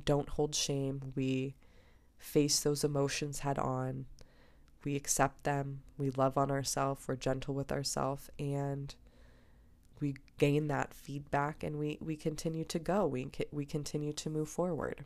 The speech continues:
So I feel like now I'm at a point where I'm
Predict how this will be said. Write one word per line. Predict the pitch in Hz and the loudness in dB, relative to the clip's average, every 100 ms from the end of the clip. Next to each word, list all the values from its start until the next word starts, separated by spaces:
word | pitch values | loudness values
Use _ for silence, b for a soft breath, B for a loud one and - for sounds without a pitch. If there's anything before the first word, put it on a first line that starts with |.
| - - - | -18 -20 -10
So | - - - - - - - - - - - - - - - | -2 0 0 -4 -12 -14 -16 -18 -18 -18 -18 -16 -16 -16 -8
I | 156 | -6
feel | 143 170 185 | -2 2 4
like | 180 165 - | 4 4 2
now | 143 131 135 143 B B B B B | 0 0 0 -4 B B B B B
I'm | 143 | -4
at | 135 143 | 0 2
a | 151 | 0
point | - 143 - | 2 2 2
where | 139 | 0
I'm | 135 | 0